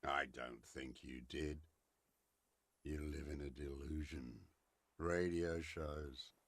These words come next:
speed racing and sporting goods.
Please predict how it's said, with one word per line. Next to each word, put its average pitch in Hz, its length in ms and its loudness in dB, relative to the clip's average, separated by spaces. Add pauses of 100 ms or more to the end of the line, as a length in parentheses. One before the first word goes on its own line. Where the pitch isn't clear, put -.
(160)
speed 104 520 2
racing 85 800 0
and 67 180 -8
sporting 71 800 -2
goods. 64 540 -10